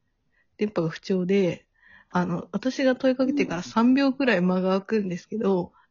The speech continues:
<laughs> ちょっと、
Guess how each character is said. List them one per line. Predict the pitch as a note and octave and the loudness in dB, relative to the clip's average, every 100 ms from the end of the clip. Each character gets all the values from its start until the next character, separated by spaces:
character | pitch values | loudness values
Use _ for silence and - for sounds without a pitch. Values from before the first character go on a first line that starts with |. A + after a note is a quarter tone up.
| - | 0
<laughs> | G3 - - B3+ G#3+ A#3 A3 - - - A#4 E4 F4 - - - _ _ _ _ _ _ _ _ _ _ - A#3 B3+ _ _ _ - A#4+ G#4+ E4+ - - - | 4 4 6 6 6 4 -2 -8 -4 0 4 6 4 2 -4 -8 _ _ _ _ _ _ _ _ _ _ -6 -6 -6 _ _ _ 4 6 6 4 -4 -8 -8
ち | |
ょ | |
っ | |
と、 | C4+ | -8